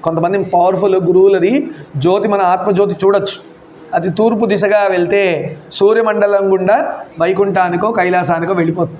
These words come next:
అమ్మవారి లోకానికో వెళ్ళిపోతుంది. అదే పడమర దిక్కుగా వెళ్తే మళ్ళీ జన్మ ఉంది.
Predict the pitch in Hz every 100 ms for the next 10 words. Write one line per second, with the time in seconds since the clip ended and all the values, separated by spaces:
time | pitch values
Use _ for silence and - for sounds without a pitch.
0 | - 165 170 160 160 151 147 180 160 -
1 | 147 143 - - - - - - - -
2 | - - - 185 - 175 196 202 196 208
3 | 196 190 180 180 285 - - - - -
4 | 160 180 190 165 185 208 170 143